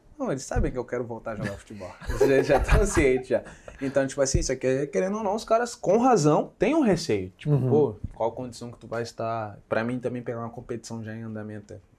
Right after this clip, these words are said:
Speaker 1: é, é ruim.
Speaker 2: É, a verdade é que vai acontecer é que tu vai ser reco-, tu vai ser contratado por algum clube e tu vai fazer, vai começar a pré-temporada com todo mundo no ano que vem. Né? Eu acho muito
Speaker 1: Não, é
Speaker 2: difícil
Speaker 1: que,
Speaker 2: que
Speaker 1: tipo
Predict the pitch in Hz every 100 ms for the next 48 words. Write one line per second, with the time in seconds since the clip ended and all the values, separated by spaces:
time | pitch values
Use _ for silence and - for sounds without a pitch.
0 | - 98 98 117 123 120 - 185 - 135
1 | 160 151 139 165 170 165 151 143 135 -
2 | 123 131 139 - 127 117 - 117 95 117
3 | 127 139 - 117 - 117 123 117 117 104
4 | 123 113 117 120 127 123 208 - _ -
5 | _ - 151 147 127 131 127 143 147 147
6 | 147 156 151 147 156 160 160 156 156 151
7 | 170 160 156 156 156 160 156 151 233 -
8 | - _ _ _ _ _ _ - 123 123
9 | - 120 117 - 139 143 - 226 - 190